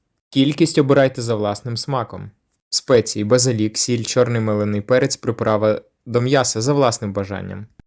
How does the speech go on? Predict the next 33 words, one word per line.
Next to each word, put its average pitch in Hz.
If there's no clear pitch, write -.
Потрібен 120
лавровий 110
лист, 113
ще 151
духмяний 110
чорний 107
перець, 139
перець 120
горошком. 107
Дві 127
столові 120
ложки 117
рису 117
промити 127
і 160
просушити. 104
Три 143
столові 131
ложки 120
соусу. 110
Краще 160
замінити 127
двома 113
чашками 127
томатного 117
соку, 104
якщо 101
є 117
в 117
наявності. 98
Буде 113
набагато 117
смачніше. 101